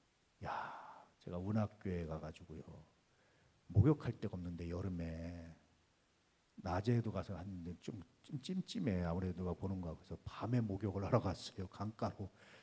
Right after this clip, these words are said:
여러분, 운학에 수련회 갔을 때 그 뒤에 우리 수영에서 놀았던 강가 있죠. 거기에 글리 갔어요. 뭐 낮에 생각하고, 낮에도 물론 이제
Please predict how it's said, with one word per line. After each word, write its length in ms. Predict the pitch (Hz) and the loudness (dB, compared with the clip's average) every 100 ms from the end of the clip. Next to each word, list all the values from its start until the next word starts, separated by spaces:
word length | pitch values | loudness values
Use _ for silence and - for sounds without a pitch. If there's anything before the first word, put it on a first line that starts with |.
| - - | -8 -4
여러분, 240 | 95 98 | 0 0
운학에 320 | 98 107 104 | 2 0 0
수련회 280 | 98 - 135 | 0 2 2
갔을 140 | 107 - | 2 0
때 40 | |
그 120 | 92 | -4
뒤에 140 | - 98 | 0 0
우리 180 | 92 92 | 0 0
수영에서 420 | - 151 120 101 | 4 4 4 2
놀았던 360 | 101 98 90 | 0 0 -4
강가 300 | - 95 - 95 | -6 -6 -4 -6
있죠. 240 | - 95 | -6 -6
거기에 340 | 85 82 85 - _ - _ _ _ - | -6 -6 -10 -12 _ -20 _ _ _ -6
글리 200 | 98 90 | -4 -4
갔어요. 540 | 92 - - 92 92 - - - | -6 -6 -6 -6 -10 -18 -20 -18
뭐 140 | - 127 | -6 -2
낮에 380 | 113 113 139 208 | 2 4 10 10
생각하고, 520 | 185 175 - 123 117 | 10 6 4 2 4
낮에도 360 | 110 123 135 127 | 6 6 6 6
물론 220 | 117 113 | 6 6
이제 240 | 113 107 | 4 2